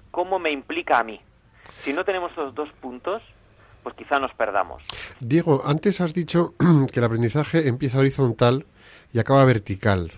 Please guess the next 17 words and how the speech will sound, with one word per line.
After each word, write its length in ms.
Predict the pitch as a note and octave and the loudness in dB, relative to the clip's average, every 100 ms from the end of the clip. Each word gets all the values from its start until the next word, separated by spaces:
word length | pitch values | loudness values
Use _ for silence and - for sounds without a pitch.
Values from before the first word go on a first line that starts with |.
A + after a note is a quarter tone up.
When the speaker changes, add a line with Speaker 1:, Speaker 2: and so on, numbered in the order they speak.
| - | -8
Speaker 2:
¿vale? 240 | G#2+ D3+ G3 - - | -4 -2 -4 -8 -10
Speaker 1:
Sí. 140 | B2 G#2 _ _ _ - - - | -10 -10 _ _ _ -18 -18 -10
Speaker 2:
¿Qué 120 | - D#3 | -6 2
quieres 220 | G3 D3+ | 4 4
decir 320 | C#3+ - A#2+ | 2 2 0
con 200 | G#2+ F#2+ | 0 0
eso? 360 | F2 - E2+ D#2 _ _ _ _ _ - _ - _ | -2 -4 -10 -10 _ _ _ _ _ -20 _ -20 _
Speaker 1:
Pues 120 | C3 - | -12 -2
que 220 | D#3 D3+ - - | 0 0 -4 -12
al, 240 | - D3 - - C#3+ | -6 -6 -6 -16 -8
en 180 | C#3 F#3 | -6 -6
un 60 | |
principio 440 | G#3+ G3+ G#3+ G3+ F#3 | -8 -10 -6 -2 -2
descubrimos 560 | D#3+ - C#3 E3+ E3+ | -4 -8 -10 -8 -10
cosas 300 | - D#3+ F3 | -10 -8 -8
muy 200 | C#3+ C#3+ B2+ | -6 -4 -2
elementales. 640 | A#2 A2 G2 G2+ F2 C#2+ | -2 -6 -6 -4 -4 -10